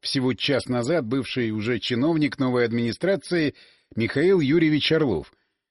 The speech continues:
И сам Орлов — импозантный мужчина средних лет,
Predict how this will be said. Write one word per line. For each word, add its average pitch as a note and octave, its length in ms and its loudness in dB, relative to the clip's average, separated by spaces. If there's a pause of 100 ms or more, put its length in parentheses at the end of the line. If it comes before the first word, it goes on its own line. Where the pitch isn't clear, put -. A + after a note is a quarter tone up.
(380)
И B3+ 200 2
сам C4+ 320 2
Орлов — G#3 680 2
импозантный C3 800 2
мужчина E3+ 580 2
средних G#2 520 -4
лет, F3 260 -4